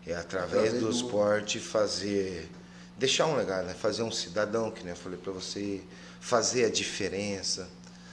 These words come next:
Speaker 1: fazer que queira ou não queira, a gente ainda também, o, o professor, o que tá à frente, o líder, ele acaba fazendo até uma formação de opinião.
Speaker 2: Ele influencia
Speaker 1: É,
Speaker 2: muito,
Speaker 1: influencia,
Speaker 2: né?
Speaker 1: acaba influenciando numa opinião. É só que a gente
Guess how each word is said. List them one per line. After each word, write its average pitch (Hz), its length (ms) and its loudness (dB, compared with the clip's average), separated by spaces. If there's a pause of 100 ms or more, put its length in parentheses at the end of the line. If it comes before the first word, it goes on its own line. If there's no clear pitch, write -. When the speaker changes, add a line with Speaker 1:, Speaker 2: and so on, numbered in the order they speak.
(320)
Speaker 1:
fazer 98 320 0
que - 120 -6
queira 190 300 -4
ou 190 60 -2
não 190 120 -4
queira, 175 280 -2
a 170 60 2
gente 160 280 -2
ainda 160 200 2
também, 139 520 0 (100)
o, 117 320 -8
o 101 100 -10
professor, 117 520 -2
o 107 60 -4
que - 120 -8
tá 92 200 -2
à - 20 -2
frente, 113 440 -8
o 101 80 -4
líder, 113 320 -6
ele 120 200 0
acaba 117 680 6 (1500)
fazendo 156 380 -2
até 151 200 2
uma 113 260 2
formação 98 720 -2
de 95 80 -6
opinião. 90 580 -8
Speaker 2:
Ele 175 280 4
influencia 247 760 2
Speaker 1:
É, 233 180 8
Speaker 2:
muito, 339 180 6
Speaker 1:
influencia, 151 680 4
Speaker 2:
né? - 60 0
Speaker 1:
acaba 165 220 4
influenciando 156 680 0
numa 107 360 0
opinião. 104 600 0
É 98 120 0
só 117 240 2
que 151 400 2
a 135 80 10
gente 139 420 -2